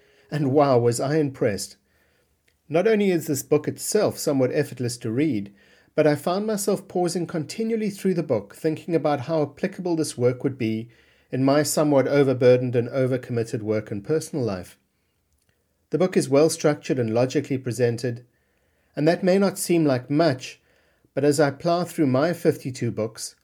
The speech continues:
this is number twenty-two, by the way, I'm greatly indebted to authors who write with their audience in mind. And this author and book does it beautifully.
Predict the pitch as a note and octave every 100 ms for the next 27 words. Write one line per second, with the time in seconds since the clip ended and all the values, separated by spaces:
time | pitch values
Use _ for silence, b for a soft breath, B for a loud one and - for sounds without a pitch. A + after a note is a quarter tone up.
0 | _ _ - D3 E3+ D3+ C3+ C3 A#2+ B2
1 | D3 A#2 G#2 - E3 G2 F#2 F#2 G2 E3
2 | - b b b b D#3 C3+ A#2+ D3+ F#3+
3 | G#3+ F3 C#3 D3 D3 D3+ C3 G#2 C#3 C3
4 | A#2+ G#2+ B2 A#2 B2+ C3 A#2+ A#2+ A#2 A#2+
5 | A2+ A2 - G#2 G#2+ G2 E2 - - _
6 | _ _ _ _ B2 C#3+ D#3+ F3 E3 F3
7 | C#3+ B2+ C3+ - B2+ B2 C3 B2+ G#2 F#2
8 | F2+ D#2+